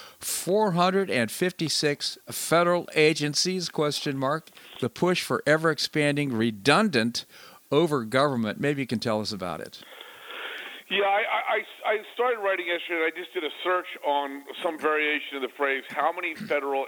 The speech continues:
Speaker 2: agencies are there?" And the number that came back immediately was a website that said four hundred and fifty-six.
Speaker 1: Wow.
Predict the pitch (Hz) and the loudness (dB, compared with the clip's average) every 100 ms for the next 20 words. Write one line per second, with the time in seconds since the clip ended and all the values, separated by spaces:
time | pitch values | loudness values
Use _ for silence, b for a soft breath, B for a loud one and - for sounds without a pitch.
0 | 147 165 165 156 - 104 90 - 95 92 | -2 -4 -4 -12 -10 -10 -8 -4 -2 -2
1 | 85 73 - - _ _ - B B B | -4 -6 -8 -12 _ _ -20 B B B
2 | B B B 139 139 147 160 196 196 180 | B B B 0 0 -2 -2 0 -4 -6
3 | - 170 175 170 160 151 147 180 254 247 | -4 -4 -2 0 -2 -6 -6 -2 0 -2
4 | 165 143 139 139 131 139 135 151 156 - | -2 -2 -2 -2 -4 -4 -2 -2 -2 -2
5 | 151 147 127 156 135 - 185 190 175 170 | -4 -4 -8 -4 -4 -4 -4 0 0 0
6 | 170 156 135 - 151 - 131 131 - 143 | 0 -2 -4 -6 -8 -8 -12 -12 -8 -4
7 | 127 - - - - 98 98 92 | -2 -4 -16 -20 -16 -10 -10 -10